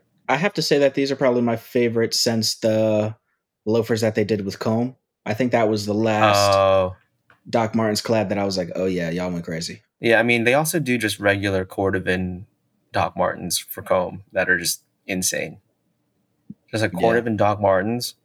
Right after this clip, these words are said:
Speaker 2: like, bench-made Docs is just wild.
Speaker 1: That's real. I gotta figure out what shoes I'm wearing to your event, to be honest.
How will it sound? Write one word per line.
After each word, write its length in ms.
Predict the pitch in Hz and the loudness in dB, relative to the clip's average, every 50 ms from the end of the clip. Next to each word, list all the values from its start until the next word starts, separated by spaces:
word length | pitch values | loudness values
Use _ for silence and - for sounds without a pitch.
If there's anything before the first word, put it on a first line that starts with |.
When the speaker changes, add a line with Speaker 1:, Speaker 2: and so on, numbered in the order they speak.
| _ _ _ _ _ _ _ _ _ _ _ - | _ _ _ _ _ _ _ _ _ _ _ -4
Speaker 2:
like, 300 | 117 104 104 101 95 110 | -4 -4 -4 -6 -2 0
bench-made 720 | - 107 107 107 - - 110 101 101 101 101 104 98 92 | 2 2 2 0 -2 -2 0 0 2 2 2 0 -2 0
Docs 400 | - 92 87 85 90 101 - - | 0 0 2 2 0 0 -2 -8
is 200 | 90 90 80 101 | -12 -10 -10 -12
just 240 | 98 - 90 - - | -12 -10 -10 -8 -6
wild. 400 | 101 - 58 65 65 78 85 - _ _ _ _ _ _ _ - | -2 0 2 2 2 0 -4 -8 _ _ _ _ _ _ _ -2
Speaker 1:
That's 220 | 120 120 - - | -2 -2 2 2
real. 140 | 131 120 117 | 2 2 2
I 80 | 123 | 2
gotta 180 | 139 165 160 147 | 2 2 2 2
figure 300 | - - 156 139 131 127 | 2 0 0 2 4 4
out 80 | 127 120 | 4 4
what 80 | 120 | 2
shoes 220 | - - 139 123 127 | 2 0 0 0 0
I'm 120 | 120 120 | 2 2
wearing 300 | 120 120 120 120 110 - _ - | 2 2 2 0 -2 -4 _ -8
to 80 | - | -2
your 180 | 101 117 131 123 | 0 2 2 2
event, 260 | 101 101 101 101 - | 2 0 -4 -6 -6
to 80 | - 98 | -6 -4
be 120 | 92 92 | -2 -2
honest. 480 | 104 113 117 104 92 - - - - - | 0 0 -2 -2 -2 -4 -4 -6 -8 -14